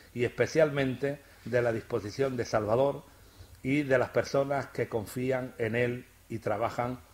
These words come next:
junto a él en su taller, como los ebanistas Domingo Blanco y Moisés, y Moisés Blanco.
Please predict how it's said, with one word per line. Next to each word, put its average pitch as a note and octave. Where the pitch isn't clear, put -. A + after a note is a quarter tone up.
junto A#2
a A2
él A2+
en G#2+
su A2+
taller, A#2+
como A#2
los A2+
ebanistas B2
Domingo A#2
Blanco C#3
y B2+
Moisés, A2
y B2
Moisés A2
Blanco. A2